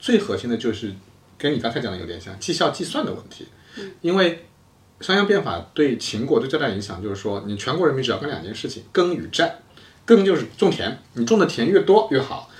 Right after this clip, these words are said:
Speaker 1: 第二叫做战，你的爵位只能靠，贵族的地位只能靠打仗来，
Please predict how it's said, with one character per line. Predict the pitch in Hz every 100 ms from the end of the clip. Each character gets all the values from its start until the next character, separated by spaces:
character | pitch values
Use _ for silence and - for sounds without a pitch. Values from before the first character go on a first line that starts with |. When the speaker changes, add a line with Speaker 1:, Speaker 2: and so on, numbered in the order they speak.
| -
Speaker 1:
第 | -
二 | 190
叫 | 165
做 | 156
战， | 151 214 135
你 | 120 110
的 | 123 - - -
爵 | 117 113
位 | 170 269 151
只 | 101 90
能 | 90
靠， | 117 - 156 - - _ _
贵 | 233 185
族 | - 113
的 | 143
地 | 139 233
位 | 143 113
只 | -
能 | 90
靠 | 113 165
打 | 151 -
仗 | - 202
来， | - -